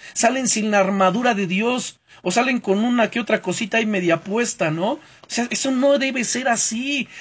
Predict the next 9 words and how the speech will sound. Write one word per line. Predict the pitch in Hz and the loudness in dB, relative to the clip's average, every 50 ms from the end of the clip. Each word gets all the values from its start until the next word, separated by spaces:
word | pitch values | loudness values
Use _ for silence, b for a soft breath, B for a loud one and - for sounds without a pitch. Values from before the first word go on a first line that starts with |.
| B B - | B B 0
Tomemos | 285 254 240 233 269 285 247 - 214 - | 2 2 4 2 2 2 0 0 -2 -4
conciencia | - - 240 226 220 208 - - 214 226 247 262 262 220 - 240 233 220 | -2 -2 0 0 0 0 0 0 0 0 0 0 -2 -2 0 2 2 2
de | 208 196 | 2 0
todas | - - - 226 262 277 254 220 - | -2 -2 -2 0 0 0 0 0 -4
estas | 233 - 226 208 - | -4 -2 -2 -2 -2
cosas | - 226 220 214 226 - - | -4 -6 -4 -4 -4 -4 -4
que | 202 | -4
estamos | 175 - 202 202 202 - | -2 0 0 0 0 0
hablando, | 180 170 165 190 190 165 165 160 165 | 0 2 2 2 2 2 0 -2 -4